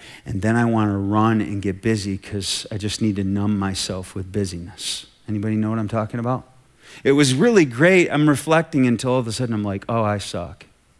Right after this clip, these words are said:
But if God is with you in your rest on your day off, or a time where you get away, you rest and you reflect, but you take a different fork in the road, and it's different.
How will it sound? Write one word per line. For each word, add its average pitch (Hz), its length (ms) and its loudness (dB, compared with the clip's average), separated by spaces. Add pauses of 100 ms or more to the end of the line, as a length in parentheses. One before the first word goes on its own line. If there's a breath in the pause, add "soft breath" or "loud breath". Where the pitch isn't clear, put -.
(2000 loud breath)
But 147 360 2
if 147 240 0
God 196 680 4
is 175 200 0
with 196 200 0
you 208 180 2
in 208 140 4
your 208 160 4
rest 202 440 0
on 202 200 -2
your 208 100 0
day 196 240 2
off, 190 540 -4 (280 loud breath)
or 139 160 4
a 135 40 2
time 170 400 0
where 175 160 2
you 180 160 2
get 170 180 4
away, 165 380 2 (300 loud breath)
you 147 160 4
rest 180 440 2
and 160 160 2
you 151 80 2
reflect, 147 600 0
but 139 120 -2
you 151 80 -4
take 170 280 -2
a 151 40 2
different 151 380 -2
fork 143 380 0
in 123 80 0
the 113 80 -2
road, 107 460 0
and 120 120 0
it's 117 180 -2
different. 113 460 -2